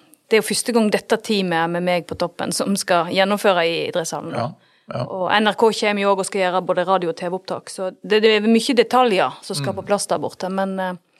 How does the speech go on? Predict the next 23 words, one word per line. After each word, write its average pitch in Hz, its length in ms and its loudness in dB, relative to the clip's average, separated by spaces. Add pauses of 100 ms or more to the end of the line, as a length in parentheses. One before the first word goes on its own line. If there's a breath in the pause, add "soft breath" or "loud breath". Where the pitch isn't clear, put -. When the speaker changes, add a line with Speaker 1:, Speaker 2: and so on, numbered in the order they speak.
(320 soft breath)
Speaker 1:
men 233 80 4
jeg 220 120 4
gleder 254 340 4
meg 180 160 -2
jo 180 100 -2
veldig 180 380 2
da. 190 180 4
Jeg, 190 220 2
eh, 175 240 2 (840)
har 214 100 4
jo 185 60 0
store, 175 540 0
store, 147 840 -8 (200)
gode 185 220 0
minner 175 320 -2 (140)
ifra 160 440 -8 (480 soft breath)
Tingingsverken, 196 680 0
og 165 80 -2
spesielt 185 440 -2
da 135 120 0
der 170 120 0
borte, 165 340 -8
men, 165 260 -10